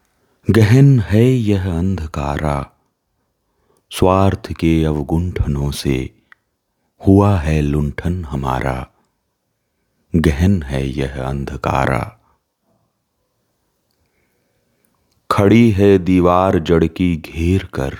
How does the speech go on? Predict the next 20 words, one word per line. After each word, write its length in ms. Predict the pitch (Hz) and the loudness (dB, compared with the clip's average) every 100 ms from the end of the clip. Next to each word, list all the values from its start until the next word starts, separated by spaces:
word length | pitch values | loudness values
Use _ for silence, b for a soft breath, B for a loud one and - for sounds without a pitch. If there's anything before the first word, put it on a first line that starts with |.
| - _ _ _ _ _ _ _ _ _ _ _ _ _ _ _ - | -20 _ _ _ _ _ _ _ _ _ _ _ _ _ _ _ -2
बोलते 640 | 90 85 107 123 131 - 156 | 0 4 4 4 2 -2 -2
हैं 360 | 135 80 76 | -2 -4 -6
लोग 420 | 73 73 73 69 - | -4 -4 -4 -6 -4
ज्यों 220 | 76 71 | 0 0
मुंह 260 | 71 71 73 | 0 -2 -4
फेर 520 | - - 71 73 69 | -10 -6 0 0 -2
कर, 280 | - - 69 - _ _ _ _ _ _ _ _ _ _ _ _ _ _ _ | -6 -8 -8 -12 _ _ _ _ _ _ _ _ _ _ _ _ _ _ _
"इस 240 | 135 123 - | 0 0 0
गगन 300 | 87 80 101 | 0 2 2
में 280 | 104 80 73 | 2 0 -2
नहीं 480 | 69 73 76 98 78 | -2 -4 -4 -8 -8
दिनकर, 600 | 69 69 65 73 67 - _ _ _ _ _ _ _ _ - | -8 -8 -8 -8 -8 -10 _ _ _ _ _ _ _ _ -2
नहीं 360 | 85 76 90 95 | 0 0 -2 -4
शशधर, 600 | - - - - - - - - _ _ _ _ _ - | -4 -6 -8 -10 -8 -8 -10 -16 _ _ _ _ _ -4
नहीं 340 | 73 - 78 | -4 -4 -8
तारा।" 640 | 80 71 - - - - - _ _ _ _ _ _ _ _ _ _ _ _ _ - | -8 -6 -6 -6 -8 -10 -18 _ _ _ _ _ _ _ _ _ _ _ _ _ -4
गहन 460 | 78 73 85 95 78 | 0 0 2 0 -2
है 240 | 64 67 | -4 -6
यह 360 | 65 67 65 64 | -4 -6 -6 -8
अंधकारा। 1040 | 60 67 - - - - - - - - | -10 -10 -12 -12 -10 -8 -8 -12 -14 -20